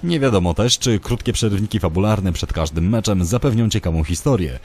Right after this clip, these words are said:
Z drugiej strony to jeden z tych tytułów, których wyłącznie dla trybu solowego raczej się nie kupuje. Jeżeli tylko przyczyni się to do dodatkowego wypieszczenia multi, to Titanfall na pewno na dłużej zagości na dysku naszych komputerów.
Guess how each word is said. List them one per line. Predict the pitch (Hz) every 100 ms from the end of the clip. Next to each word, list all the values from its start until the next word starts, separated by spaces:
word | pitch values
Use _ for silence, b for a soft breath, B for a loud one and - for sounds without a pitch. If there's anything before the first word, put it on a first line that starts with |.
| B B B -
Z | 131
drugiej | 233 202 175
strony | - 165 143 131
to | 135
jeden | 131 123 110
z | 92
tych | - -
tytułów, | 107 110 107 - B B
których | - 113 101 87
wyłącznie | 107 127 135 - 78
dla | 76 76
trybu | 95 92
solowego | 95 107 110 120 117
raczej | 123 120 113
się | - 107
nie | 101
kupuje. | 92 95 73 50 - b b -
Jeżeli | 165 185 165 156
tylko | 160 139
przyczyni | 127 127 185 151
się | 139 131
to | 127
do | 110
dodatkowego | 101 101 101 - 104 95 90
wypieszczenia | 92 98 - 104 131
multi, | 147 123 110
to | 110
Titanfall | 135 156 151 117 113 101
na | 147 156
pewno | 143 131 120
na | 110
dłużej | 104 135 151 92 73
zagości | 73 80 104 - 101
na | 104
dysku | 135 - 107
naszych | 98 -
komputerów. | - 82 82 95 71